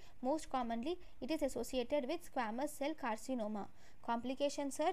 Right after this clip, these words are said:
it is associated with amyloidosis, malignancy, most commonly squamous cell carcinoma. At least if you see, two-third of the surface of sequestrum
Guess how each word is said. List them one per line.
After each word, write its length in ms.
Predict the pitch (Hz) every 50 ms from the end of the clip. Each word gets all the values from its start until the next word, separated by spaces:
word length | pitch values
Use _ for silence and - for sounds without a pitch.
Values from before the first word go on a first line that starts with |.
| - -
it 120 | 285 -
is 100 | 294 277
associated 500 | 269 - - 226 240 - 254 254 - -
with 140 | 269 311 -
amyloidosis, 880 | - 233 226 220 220 226 240 254 262 269 254 262 269 - - 359 359 - - - - - - - -
malignancy, 680 | 247 233 220 226 254 277 294 285 277 269 262 - 349 349
most 340 | 311 254 240 277 294 -
commonly 460 | - 285 247 226 220 226 226 254 339 349
squamous 480 | - - - 269 233 226 226 262 294
cell 240 | - - - 285 339
carcinoma. 720 | - - 247 220 - - 254 240 220 208 208 214 220 - - - - - - - - - -
At 200 | 247 247 - -
least 260 | 302 339 349 - -
if 140 | 302 - -
you 80 | 285
see, 240 | 269 - - 320 339 -
two-third 460 | - 277 262 262 - 285 302 330 320
of 140 | 311 302 302
the 100 | - 311
surface 480 | 302 - 247 233 240 - 262 285 277 -
of 140 | 285 302
sequestrum 640 | 302 - 269 233 - - 233 240 - - - 320 349